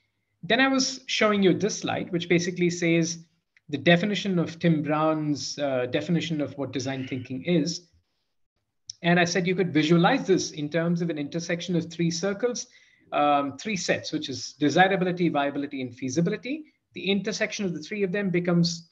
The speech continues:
the most viable project that gets picked up, picked up on. And, um, design thinking focuses more on desirability to start with, because that's where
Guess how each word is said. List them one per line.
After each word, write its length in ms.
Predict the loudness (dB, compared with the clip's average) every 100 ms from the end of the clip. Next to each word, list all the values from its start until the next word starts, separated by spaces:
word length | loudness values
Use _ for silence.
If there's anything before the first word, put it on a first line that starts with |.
| -6
the 80 | -2
most 320 | 2 2 0
viable 460 | -2 -2 0 -2 -4
project 440 | -2 0 0 -4
that 160 | -8 -10 -14 _
gets 240 | -6 -6
picked 220 | -8 -12 -12
up, 220 | -20 _ _ _ -8
picked 200 | -6 -8
up 100 | -8
on. 240 | -8 -10 -16 _ _ _ _ _ -2
And, 440 | 2 4 2 0
um, 680 | 2 4 4 2 0 -4 -8 _ -8
design 360 | -2 0 0 -2
thinking 320 | -4 -4 -4
focuses 460 | -4 -4 -2 -4 -2
more 300 | 0 2 0
on 100 | 0
desirability 680 | 0 2 2 0 -2 -4 -2
to 80 |
start 360 | -2 0 -2 -2
with, 160 | -4 -4
because 280 | -4 -4 -2
that's 320 | -2 -2 0
where 420 | 2 4 2 -4